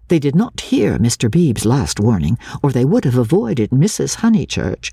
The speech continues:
Cecil, and Lucy, who were walking down to call on old Missus Butterworth. Freddy dropped the waistcoat at their feet and dashed into some bracken. George whooped in their faces,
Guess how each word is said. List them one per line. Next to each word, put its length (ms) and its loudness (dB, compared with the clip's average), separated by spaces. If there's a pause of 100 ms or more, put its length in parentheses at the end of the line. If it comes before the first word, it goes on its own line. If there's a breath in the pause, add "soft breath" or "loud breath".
(120)
Cecil, 640 -4 (160)
and 240 2
Lucy, 720 -4 (300 loud breath)
who 80 4
were 160 2
walking 480 0
down 320 0
to 120 0
call 360 -2
on 220 4
old 320 0
Missus 320 2
Butterworth. 720 -4 (520 loud breath)
Freddy 360 0
dropped 480 -2
the 80 0
waistcoat 440 0
at 140 -4
their 140 0
feet 300 0 (260 loud breath)
and 280 0
dashed 340 -4
into 200 2
some 160 0
bracken. 440 -2 (420 loud breath)
George 380 2 (160 loud breath)
whooped 360 2
in 80 0
their 140 -2
faces, 420 0